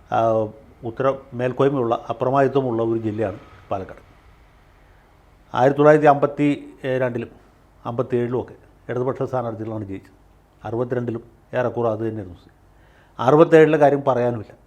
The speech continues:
അറുപത്തേഴിൽ സഖാവ് ഇ കെ നായനാരാണ് പാലക്കാട്ട് നിന്ന് പാർലമെൻറ്റിലേക്ക് പോയത്. എഴുപത്തൊന്നിൽ എ കെ ജി കാസർഗോഡ് നിന്ന് പാലക്കാട്ട് വന്ന് മത്സരിച്ചു. കാരണം കാസർഗോഡ് ജയിക്കുകയില്ല എന്ന് അദ്ദേഹത്തിന് ഏറെക്കുറെ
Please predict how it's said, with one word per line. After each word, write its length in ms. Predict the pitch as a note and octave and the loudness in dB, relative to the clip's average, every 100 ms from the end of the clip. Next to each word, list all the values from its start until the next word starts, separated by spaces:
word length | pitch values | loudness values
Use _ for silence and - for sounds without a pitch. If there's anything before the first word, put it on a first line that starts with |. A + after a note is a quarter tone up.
| _ - | _ -10
അറുപത്തേഴിൽ 420 | A2 A#2 C#3 D3 C3+ | -8 -2 -2 -2 -2
സഖാവ് 300 | C3 C#3 C3+ B2+ | 0 0 0 -6
ഇ 20 | B2+ | -2
കെ 80 | D3 | -2
നായനാരാണ് 440 | C3 B2+ B2+ A#2+ G#2+ | -2 -2 -2 -2 -2
പാലക്കാട്ട് 340 | A2+ A2+ A2 G#2 | -2 -2 -4 -6
നിന്ന് 140 | A2+ G#2+ | -6 -2
പാർലമെൻറ്റിലേക്ക് 540 | A2 A2 A2+ G2+ F#2+ - | -2 0 -4 -4 -10 -14
പോയത്. 160 | - _ _ _ _ _ - _ _ _ _ _ B2+ | -20 _ _ _ _ _ -20 _ _ _ _ _ 4
എഴുപത്തൊന്നിൽ 560 | D3 G3 F3+ F3+ E3 - - - _ _ _ _ _ _ _ - | 8 8 8 6 6 -2 -14 -20 _ _ _ _ _ _ _ -4
എ 120 | B2+ C#3 | 0 4
കെ 100 | E3 D3+ | 4 6
ജി 100 | D#3+ D3+ - B2+ | 2 0 -4 2
കാസർഗോഡ് 520 | C3+ C3 D3 C#3 B2 | 2 4 2 0 -2
നിന്ന് 140 | A#2 B2 - | -6 -12 -4
പാലക്കാട്ട് 400 | B2+ C#3 D#3 C#3 D3 | 0 2 4 4 4
വന്ന് 120 | B2+ | 0
മത്സരിച്ചു. 320 | G#2+ - - _ _ _ | -6 -10 -20 _ _ _
കാരണം 220 | B2 C3 B2 | -6 -4 2
കാസർഗോഡ് 500 | B2+ B2+ D3+ D3 C#3+ B2+ | 2 2 2 2 2 2
ജയിക്കുകയില്ല 480 | B2 A#2+ C#3+ A#2+ A#2+ - | 0 0 -4 -2 -6 -6
എന്ന് 140 | B2+ B2+ | -6 -4
അദ്ദേഹത്തിന് 420 | A2 A#2 A#2+ A#2 G#2+ | -2 -4 -4 -6 -6
ഏറെക്കുറെ 320 | G#2+ A2+ | -6 -8